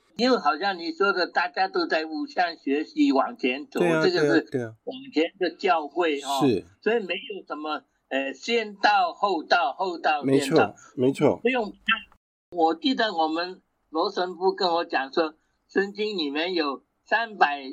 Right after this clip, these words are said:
Speaker 1: 六十五个不要害怕。
Speaker 2: <laughs> 对，
Speaker 1: 真的。
Speaker 2: 对，没错，
Speaker 1: 对，对，对，
Speaker 2: 每天都有。
Speaker 1: 没有人，
Speaker 2: 每天都有。
Speaker 1: 对，没有人，好像你说我们成圣不成圣，哦，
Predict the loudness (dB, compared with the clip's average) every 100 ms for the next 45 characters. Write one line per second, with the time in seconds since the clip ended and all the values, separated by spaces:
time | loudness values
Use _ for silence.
0 | -16 _ _ -2 0 0 -2 2 4 4
1 | 4 2 0 0 -2 0 0 -2 -4 -8
2 | -8 -4 -4 -4 -10 _ -2 2 2 6
3 | 10 10 8 4 4 -2 _ _ _ _
4 | _ _ 0 2 4 2 0 -4 -4 2
5 | 2 6 6 8 8 8 4 -2 -10 -10
6 | -12 -18 -20 -16 -16 -16 _ _ _ -4
7 | 2 2 4 2 2 0 0 -6 _ -4
8 | -4 -8 _ _ _ _ -6 -4 -4 -6
9 | -6 -6 -4 -4 -4 -6 -6 -6 -8 -12
10 | _ _ _ _ -10 0 0 0 -6 -8
11 | -18 -20 _ -8 -6 -6 -6 -6 -6 -8
12 | -6 -6 -8 -6 -6 -6 -6 -6 -8